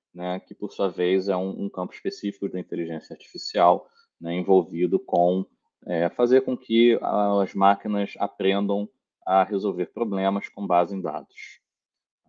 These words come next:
E aí, no meio, a gente tem algumas áreas que particularmente, é, usam conhecimentos desses dois mundos,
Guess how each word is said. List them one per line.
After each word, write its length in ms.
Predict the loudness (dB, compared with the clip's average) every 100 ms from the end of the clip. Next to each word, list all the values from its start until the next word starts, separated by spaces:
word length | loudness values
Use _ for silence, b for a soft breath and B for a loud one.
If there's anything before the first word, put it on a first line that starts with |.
| _ _ _ _ 6
E 60 |
aí, 120 | 8 8
no 120 | 4
meio, 360 | 6 6 6
a 60 | 2
gente 300 | -2 -12 -8
tem 100 | -2
algumas 460 | -2 0 -2 0 6
áreas 420 | 6 6 -2 -8
que 100 | -10
particularmente, 1080 | -6 -6 -8 -4 -2 -2 -4 -4 -6 -10 -10 _ _
é, 560 | -2 2 4 6 4 2 -4 _ _ _ _ _ _
usam 500 | -4 -2 -2 -4 -6 -14 _ _ _
conhecimentos 760 | -6 -4 -4 0 0 -2 -10
desses 340 | -6 -6 -6 -2
dois 200 | 0 2
mundos, 600 | 0 -2 -6 -12 -14 -20